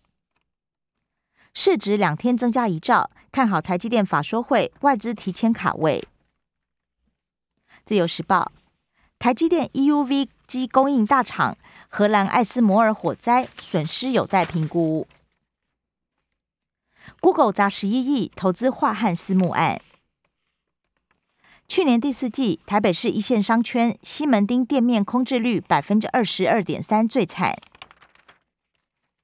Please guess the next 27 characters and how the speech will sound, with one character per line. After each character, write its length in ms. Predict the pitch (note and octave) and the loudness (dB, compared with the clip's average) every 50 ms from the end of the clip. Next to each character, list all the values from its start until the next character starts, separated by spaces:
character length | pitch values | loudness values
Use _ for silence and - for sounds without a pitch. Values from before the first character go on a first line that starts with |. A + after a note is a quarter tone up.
| _ _ _ _ _ _ _ _ _ _ | _ _ _ _ _ _ _ _ _ _
中 140 | - - A3 | 0 0 2
国 80 | G3 F#3 | 2 2
时 160 | D#3+ - E3+ | -2 -2 -6
报， 280 | E3 - G3 E3 - - _ _ _ _ _ _ _ | 0 2 2 2 0 -2 _ _ _ _ _ _ _
台 160 | - - C#4+ | 0 2 2
版 240 | F#4 - - G#3+ F3+ | 4 4 4 2 2
最 200 | F#3+ - C#4+ C4 | 2 2 0 0
低 160 | G3+ B3 B3 | 0 -2 -6
赋 160 | A3+ - C4+ A#3+ | -4 -2 -2 -2
税 180 | - C4+ A#3+ | 0 0 0
率 320 | A3+ A3 C4 A3+ E3+ - _ - - _ _ _ _ | 0 2 2 2 0 0 _ -14 -20 _ _ _ _
最 240 | - - E4 D4 A#3 | -4 0 2 2 2
快 340 | G#3 - - C4+ B3 F#3 C3 | 0 -2 0 0 2 2 2
年 280 | A2+ F#3 F#3+ A3 C4 | 2 2 2 2 0
前 280 | B3 - - G#3 F3+ F#3+ | -2 -2 -2 0 0 0
送 240 | G3 - C#4 A#3+ G3+ | 0 0 2 2 0
行 240 | - - E3+ E3+ | 0 0 -2 -2
政 220 | F3 A#3 A3 F#3+ F#3 | 0 0 0 0 2
院， 320 | G3+ G#3 F3+ A#2 - - _ _ _ _ _ _ _ _ _ _ - A3 - | 2 2 2 0 -2 -6 _ _ _ _ _ _ _ _ _ _ -18 -8 0
二 120 | - C4 | 2 2
零 200 | A#3+ G#3 G#3+ A3+ | 4 4 2 2
五 80 | G#3+ F#3 | 2 2
零 220 | E3 D#3+ E3 F3 | 0 2 0 -2
近 240 | - - B3+ G#3+ F#3+ | -2 0 0 2 2
零 180 | E3 E3 E3 F3+ | 2 2 0 0
排 200 | - F3 F3 D#3+ | -2 -2 -6 -6
放， 340 | - - A#3+ G#3 D#3 - | -4 -2 -2 0 -2 -2